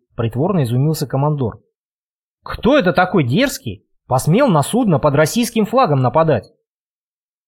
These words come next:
Потапов пока немного не в гамме, поэтому подыгрывать не умеет. Ему ещё надо повариться,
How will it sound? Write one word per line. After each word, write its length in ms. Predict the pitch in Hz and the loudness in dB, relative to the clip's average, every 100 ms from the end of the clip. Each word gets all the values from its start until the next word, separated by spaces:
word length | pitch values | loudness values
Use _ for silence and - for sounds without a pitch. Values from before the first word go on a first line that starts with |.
| _ _ _ | _ _ _
Потапов 560 | 120 143 254 - 98 _ _ _ | -4 -2 -2 -4 -6 _ _ _
пока 240 | - 147 208 | -4 0 2
немного 380 | 190 202 196 180 | 2 2 2 0
не 120 | 180 | 0
в 100 | 180 | 0
гамме, 440 | 208 196 101 87 _ _ _ - | 0 0 -4 -8 _ _ _ 0
поэтому 440 | 175 208 190 175 | 0 2 0 0
подыгрывать 560 | 180 180 208 135 110 135 | 0 0 0 0 0 0
не 100 | 170 | 0
умеет. 460 | 160 117 95 - _ _ _ _ _ _ - | 0 -2 -6 -12 _ _ _ _ _ _ -4
Ему 260 | 139 294 | 0 0
ещё 220 | 302 226 | 0 0
надо 260 | 247 262 247 - _ | 0 0 -2 -4 _
повариться, 720 | 196 226 175 170 - 135 87 | -2 2 2 0 -4 -8 -8